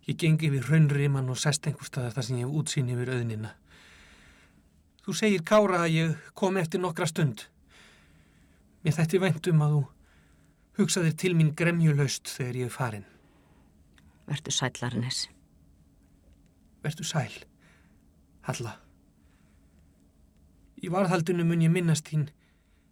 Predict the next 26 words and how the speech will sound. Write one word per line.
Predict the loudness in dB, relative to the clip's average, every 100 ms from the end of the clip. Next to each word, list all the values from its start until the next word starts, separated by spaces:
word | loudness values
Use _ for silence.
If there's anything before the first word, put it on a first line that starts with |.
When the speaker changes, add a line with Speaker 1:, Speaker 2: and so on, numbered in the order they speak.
| _ _ _ _ _ _
Speaker 1:
eins | -6 -2 0
og | 2
þess | 2
fegusta | 4 4 4 0 -2
sem | -2 0
ég | 0
hef | -2
séð. | -6 -8 -10 -20 _ _ _ _ _ _ _ _ _ _ _ _ _ _ _
Arnes | -4 -2 -2 -4
fer. | -4 -4 -6 -20 _ _ _ _ _ _ _ _ _ _ _ -2
Halla | -2 0 -4
stendur | 0 0 2 -2 -4
og | 2
horfir | 4 4 2
á | 0
eftir | -2 -4
honum, | -4 -6 -8 _ _ _ _ _ _
sest | -2 -2 0
að | -2 2
vinnunni, | 4 4 2 0 -6 _ _ _ _ _ _ _ _ _
vinnur | 6 8 8 6
nokkra | 2 0 -2
stund | 0 0 -2
þegjandi, | -4 -2 -2 -6 -12 -14 _ _ _ _ _ _ _ _
stendur | 0 4 4 4 0
upp, | -2 -6